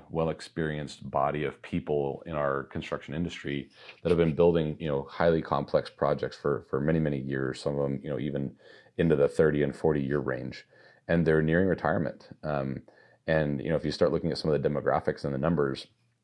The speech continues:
we're gonna see a significant amount of retirement in the next,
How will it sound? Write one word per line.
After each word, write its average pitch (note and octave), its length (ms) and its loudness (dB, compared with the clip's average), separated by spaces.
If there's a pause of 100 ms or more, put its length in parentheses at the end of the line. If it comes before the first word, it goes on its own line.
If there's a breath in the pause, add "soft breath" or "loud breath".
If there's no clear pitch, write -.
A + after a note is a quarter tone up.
(440)
we're E2 180 2
gonna E2+ 160 2
see D#2+ 260 0
a C#2 60 2
significant D#2 560 -2
amount C#2+ 220 0
of C2 80 0
retirement C#2 640 -4 (440 loud breath)
in E2 120 2
the D2+ 80 4
next, D2 380 -2